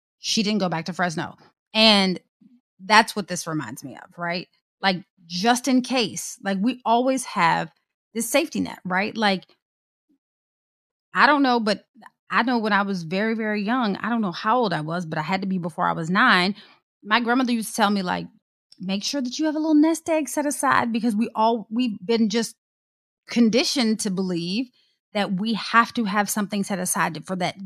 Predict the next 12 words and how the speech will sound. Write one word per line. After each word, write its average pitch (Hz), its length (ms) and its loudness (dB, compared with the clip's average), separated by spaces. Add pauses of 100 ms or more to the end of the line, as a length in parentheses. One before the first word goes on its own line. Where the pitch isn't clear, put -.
(260)
just 220 260 0
in 202 80 0
case, 175 240 -4
that 165 160 -4
rainy 196 300 0
day, 175 200 -2
that 165 180 -8
just 190 220 -6
in 208 60 0
case 185 160 -4
something 175 220 -6
happens, 190 420 0